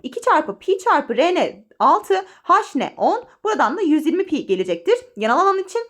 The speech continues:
bir de dediğim gibi taban alan vardı. Pi çarpı r kareden otuz altı, yani otuz altı pi de buradan gelecektir. Hepsini toplamamız gerekiyor. Yüz seksen buradan, e, yüz yirmi buradan üç yüz pi geldi.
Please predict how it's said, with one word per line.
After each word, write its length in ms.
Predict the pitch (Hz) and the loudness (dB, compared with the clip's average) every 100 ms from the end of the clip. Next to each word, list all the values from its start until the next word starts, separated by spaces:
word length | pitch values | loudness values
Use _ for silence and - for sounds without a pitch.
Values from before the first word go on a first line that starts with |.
| _ _ | _ _
bir 180 | 415 453 | 2 2
de 80 | 359 | 0
dediğim 180 | 381 330 | -2 -2
gibi 140 | 226 | -4
taban 280 | 247 339 381 | -2 0 2
alan 180 | 254 185 | 2 0
vardı. 300 | 170 226 453 | -2 -4 -8
Pi 80 | - 480 | -8 -6
çarpı 320 | - 220 185 277 | 0 0 0 -6
r 100 | 339 | -4
kareden 260 | 196 370 | -4 -2
otuz 200 | 311 - | -6 0
altı, 240 | 233 294 370 | 0 0 -2
yani 120 | 254 | -6
otuz 140 | 339 | -2
altı 200 | 302 311 | -2 -2
pi 80 | 240 | -6
de 100 | 190 | -2
buradan 260 | 233 196 180 | 0 0 -2
gelecektir. 320 | 330 359 392 | -4 -4 -6
Hepsini 200 | 381 349 | -6 -6
toplamamız 400 | 302 269 302 294 | -4 -2 -2 0
gerekiyor. 380 | 240 180 - 427 | -2 -2 -2 0
Yüz 180 | 285 320 | 0 -2
seksen 420 | 339 311 214 170 | -4 -4 -4 -4
buradan, 300 | 247 330 359 - - - | -2 0 0 -4 -12 0
e, 200 | 214 214 | 2 4
yüz 240 | 269 339 | 4 4
yirmi 160 | 262 202 | 2 -2
buradan 180 | 208 330 | -2 -4
üç 200 | - 285 | -8 -10
yüz 140 | 269 | -10
pi 160 | 254 202 | -8 0
geldi. 500 | 190 196 185 165 | 0 0 -2 -6